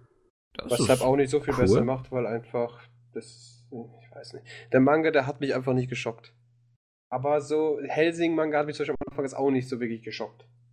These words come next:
Speaker 2: Also, ich bin mal gespannt, was die draus machen. Wie gesagt, ich bin sechzig Chapter durch und denk so, ja meh.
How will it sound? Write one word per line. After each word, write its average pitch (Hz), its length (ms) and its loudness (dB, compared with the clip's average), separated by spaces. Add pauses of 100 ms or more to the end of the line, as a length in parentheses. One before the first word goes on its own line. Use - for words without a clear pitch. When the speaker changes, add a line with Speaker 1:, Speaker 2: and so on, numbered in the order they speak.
(1300)
Speaker 2:
Also, 120 360 -10 (840)
ich 131 120 0
bin 208 140 12
mal 240 80 8
gespannt, 190 600 -2
was 156 140 -4
die 175 120 -12
draus 160 280 -4
machen. 131 400 -4
Wie 151 80 -10
gesagt, 156 240 -2
ich 135 60 -16
bin 147 100 -6
sechzig - 500 -2
Chapter - 380 -8
durch 151 480 -8
und 151 140 -6
denk 151 160 -2
so, 160 160 -4 (400)
ja 156 100 6
meh. 170 560 2